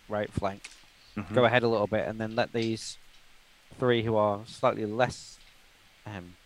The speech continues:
Speaker 1: stealthy potentially cause a distraction, poten-, potentially cause them to turn and see what's happening, and then we can take advantage of the confusion if they prove to be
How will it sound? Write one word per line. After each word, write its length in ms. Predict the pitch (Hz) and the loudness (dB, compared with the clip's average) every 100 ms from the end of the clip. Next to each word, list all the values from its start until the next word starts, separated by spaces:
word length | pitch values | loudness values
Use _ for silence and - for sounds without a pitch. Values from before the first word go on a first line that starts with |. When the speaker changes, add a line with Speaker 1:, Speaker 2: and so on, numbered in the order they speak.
| _ | _
Speaker 1:
stealthy 540 | - 107 90 92 90 101 - _ _ _ - _ _ _ | -6 -4 -4 -8 -14 -16 -20 _ _ _ -20 _ _ _
potentially 560 | - - 143 143 123 117 | -4 0 0 -2 -10 -2
cause 220 | 120 110 | 0 0
a 40 | 110 | -2
distraction, 500 | - 117 - 117 107 | -4 -4 -4 -8 -12
poten-, 100 | 113 - - - | -12 -14 -20 -18
potentially 420 | 127 - 113 117 | -10 -8 -6 -10
cause 400 | 110 113 110 104 - _ _ - _ - _ _ _ _ _ - - | -8 -4 -4 -4 -12 _ _ -20 _ -20 _ _ _ _ _ -20 -14
them 580 | 123 123 113 110 104 101 - - - | 4 6 6 0 -8 -12 -18 -20 -20
to 60 | - | -6
turn 580 | - 135 127 120 117 117 | 4 6 6 4 0 -6
and 240 | 113 110 107 | -6 -6 -6
see 140 | 131 | -4
what's 200 | 113 - | -4 -2
happening, 440 | 117 - 98 101 | -2 -2 -6 -8
and 100 | 104 107 | -8 -8
then 120 | 107 | -8
we 80 | 107 | -8
can 360 | 113 104 101 | -10 -12 -12
take 160 | - 110 | -6 -4
advantage 380 | 110 110 98 - | 0 -2 -4 -12
of 80 | 101 | -16
the 40 | - | -14
confusion 540 | 104 113 107 101 101 - - - _ - _ _ _ _ _ _ - | -10 -6 -6 -6 -10 -12 -20 -20 _ -20 _ _ _ _ _ _ -6
if 180 | 131 - | -6 -4
they 140 | 110 | -4
prove 360 | - 117 107 - | 0 0 0 -6
to 80 | |
be 360 | 107 104 101 98 | -6 -4 -6 -10